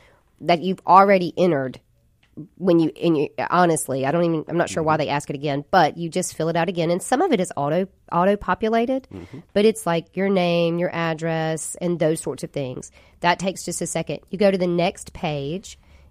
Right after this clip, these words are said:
Speaker 1: um, and it is an attestation page. Literally, it's asking you, um,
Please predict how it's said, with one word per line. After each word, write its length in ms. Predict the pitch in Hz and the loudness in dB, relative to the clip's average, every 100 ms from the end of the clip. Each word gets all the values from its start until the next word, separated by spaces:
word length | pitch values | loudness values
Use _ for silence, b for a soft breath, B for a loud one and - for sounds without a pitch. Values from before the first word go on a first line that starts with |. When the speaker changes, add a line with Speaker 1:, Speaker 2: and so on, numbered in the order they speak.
| b | b
Speaker 1:
um, 340 | 180 165 165 - | -2 0 0 0
and 380 | 190 185 180 180 | 2 2 2 0
it 120 | 202 | 0
is 120 | 208 202 | 2 0
an 100 | 185 | -2
attestation 600 | 180 202 185 190 196 160 | -4 -2 -2 -2 -2 -4
page. 360 | 147 123 120 - b b - | -8 -10 -12 -20 b b -6
Literally, 460 | 180 202 214 208 196 | 0 4 4 4 0
it's 140 | - | -2
asking 460 | 170 175 - 190 175 | 0 0 0 -4 -2
you, 400 | 170 165 165 165 b b _ - | 0 0 -2 -4 b b _ -2
um, 360 | 175 165 160 | 0 0 -2